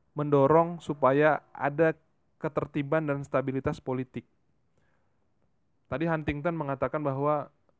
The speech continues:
negara-negara itu harus punya ketertiban dan stabilitas politik itu supaya ada pertumbuhan ekonomi.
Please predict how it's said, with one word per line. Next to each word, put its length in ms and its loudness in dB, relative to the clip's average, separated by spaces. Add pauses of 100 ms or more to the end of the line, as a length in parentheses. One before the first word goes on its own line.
(180)
negara-negara 800 -2
itu 160 -6
harus 320 -6
punya 320 -6
ketertiban 480 -8
dan 160 -6
stabilitas 480 -8
politik 320 -8
itu 320 -6
supaya 400 -6
ada 160 -4
pertumbuhan 480 -6
ekonomi. 480 -4